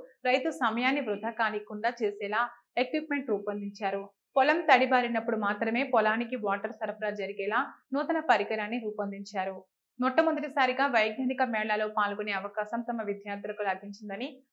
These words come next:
దాన్ని సద్వినియోగం చేసుకుని మా విద్యార్థులు అందరి మన్ననలు పొందుతున్నారని ఉపాధ్యాయురాలు అరుణ, మాధవి సంతోషం వ్యక్తం చేశారు. అలాగే రెండో రోజు సైన్స్ మేళాలో పలువురు విద్యార్థులు తమ తమ ఆలోచనలతో, వినూత్నమైన ఆవిష్కరణలతో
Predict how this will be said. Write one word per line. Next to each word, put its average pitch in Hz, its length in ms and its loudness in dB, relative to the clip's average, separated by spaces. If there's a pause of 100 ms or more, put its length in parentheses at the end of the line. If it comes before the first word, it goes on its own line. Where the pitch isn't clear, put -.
(140)
దాన్ని 262 200 2
సద్వినియోగం 247 580 -2 (100)
చేసుకుని 208 420 -4
మా 254 140 0
విద్యార్థులు 208 480 -2 (120)
అందరి 220 320 -4
మన్ననలు 214 420 -4
పొందుతున్నారని 202 600 -6 (320)
ఉపాధ్యాయురాలు 247 760 2 (140)
అరుణ, 196 200 -2 (220)
మాధవి 208 380 0
సంతోషం 202 540 -8
వ్యక్తం 202 340 -12
చేశారు. 196 360 -6 (340)
అలాగే 277 300 4
రెండో 277 320 6
రోజు 269 300 2
సైన్స్ 254 460 -2
మేళాలో 233 320 2 (140)
పలువురు 254 360 4
విద్యార్థులు 220 500 -4 (400)
తమ 277 120 6
తమ 320 200 4
ఆలోచనలతో, 233 640 4 (100)
వినూత్నమైన 254 520 0 (100)
ఆవిష్కరణలతో 214 720 -2